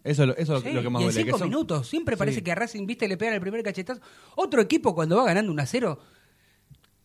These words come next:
Speaker 2: ¿qué decimos? Cierran el partido. Está bien, no es fácil,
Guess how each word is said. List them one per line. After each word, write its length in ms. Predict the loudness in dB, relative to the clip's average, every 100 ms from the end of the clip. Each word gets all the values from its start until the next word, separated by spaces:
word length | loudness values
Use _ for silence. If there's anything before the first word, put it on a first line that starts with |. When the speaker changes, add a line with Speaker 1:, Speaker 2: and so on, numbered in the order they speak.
| _ _ -2
Speaker 2:
¿qué 140 | 2
decimos? 420 | 2 -2 -8 -6
Cierran 240 | -4 -4 -6
el 100 | -8
partido. 420 | -10 -10 -12 -14 -14
Está 160 | -4
bien, 160 | -2 0
no 80 | 0
es 80 | 4
fácil, 440 | 2 2 -6